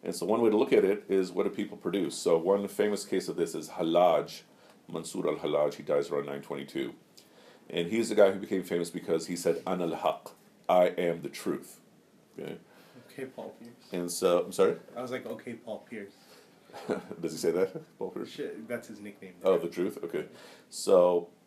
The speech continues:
Speaker 1: so that obviously sounds like blasphemy. Like if he said, you know, "I,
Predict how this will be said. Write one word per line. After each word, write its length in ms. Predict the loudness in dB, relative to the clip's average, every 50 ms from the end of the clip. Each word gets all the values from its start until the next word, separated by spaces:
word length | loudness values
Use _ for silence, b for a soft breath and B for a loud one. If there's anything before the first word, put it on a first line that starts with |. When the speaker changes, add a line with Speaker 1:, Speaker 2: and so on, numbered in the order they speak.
| _ _ -14 -12 -10
Speaker 1:
so 720 | -10 -4 -2 2 4 4 6 6 6 4 2 0 -4 -6 -10 -12 0 6
that 320 | 8 8 8 8 6 0 -12 -20 -8 -2
obviously 380 | 2 2 2 2 2 -2 -6 -6
sounds 240 | -6 -6 -6 -4
like 140 | -6 -6 -4
blasphemy. 480 | 0 2 2 2 2 0 -6 -14 -16 -16 -18 -20 _ _ _ _ _ _ _ _
Like 220 | -4 -4 -4 -2 -4
if 60 | -6
he 60 | -6
said, 360 | -4 0 2 4 4 4 4 0
you 80 | -4
know, 180 | -8 -8 -6 -4 -2
"I, 280 | 2 4 4 4 4